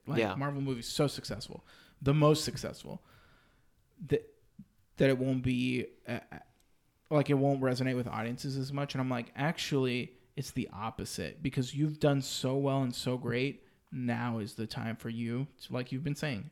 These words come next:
Speaker 1: experiment."
Speaker 2: Yeah. You might as well.
Speaker 1: Might as
Speaker 2: You've
Speaker 1: well.
Speaker 2: already
Speaker 1: You're the
Speaker 2: proven
Speaker 1: king.
Speaker 2: Yeah, you've proven yourself with the, the in-, Infinity stuff. Like, you can do anything.
Speaker 1: You could do anything.
Speaker 2: Yeah.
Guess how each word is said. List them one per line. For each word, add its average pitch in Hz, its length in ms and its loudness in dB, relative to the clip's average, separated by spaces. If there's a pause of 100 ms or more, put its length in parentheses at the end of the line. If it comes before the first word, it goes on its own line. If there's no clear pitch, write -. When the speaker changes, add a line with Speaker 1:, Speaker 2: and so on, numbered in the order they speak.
Speaker 1:
experiment." - 600 -6 (220)
Speaker 2:
Yeah. 175 320 0 (520)
You 131 80 -8
might 165 200 -2
as 131 100 -4
well. 135 420 0 (240)
Speaker 1:
Might 165 240 -4
as 202 80 -2
Speaker 2:
You've 143 140 8
Speaker 1:
well. 175 80 10
Speaker 2:
already 185 160 8
Speaker 1:
You're 214 300 8
the 262 100 10
Speaker 2:
proven 277 160 8
Speaker 1:
king. 202 500 4
Speaker 2:
Yeah, 117 240 4
you've 110 340 -2
proven 160 380 8
yourself 120 480 4
with 107 240 2 (180)
the, 113 240 0
the 104 380 0
in-, 107 300 -4
Infinity 101 480 -4
stuff. 92 480 -8
Like, 95 160 -6 (200)
you 120 140 2
can 143 140 0
do 120 160 2
anything. 92 460 -10 (120)
Speaker 1:
You 220 160 8
could 233 140 4
do 220 100 6
anything. 165 500 0
Speaker 2:
Yeah. 104 200 -6